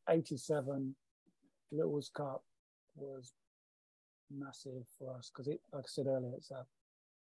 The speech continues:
the chance for all of us at that stage to win our first trophy. Um, it's against Liverpool, big team.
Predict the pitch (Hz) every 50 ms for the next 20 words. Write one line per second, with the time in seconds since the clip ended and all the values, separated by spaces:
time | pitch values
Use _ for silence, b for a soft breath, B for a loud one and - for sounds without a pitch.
0 | _ _ - 151 123 - - 156 143 135 143 - - - - - - - - _
1 | _ _ _ _ _ _ _ _ _ _ _ - 135 131 127 127 131 - _ _
2 | _ - 151 147 147 139 131 120 127 120 - - - - - - - - - -
3 | - 139 131 131 117 - - 131 127 131 127 131 131 123 - - 139 131 131 117
4 | - - 151 139 139 131 - - - - - _ _ _ _ _ _ _ _ _
5 | _ _ _ _ _ _ _ - 135 131 131 131 127 127 127 123 127 127 180 -
6 | _ - 139 131 - - 143 135 127 123 - 151 135 123 135 127 - 139 135 131
7 | 131 123 127 _ _ - 143 131 - - - - 135 127 127 127 127 123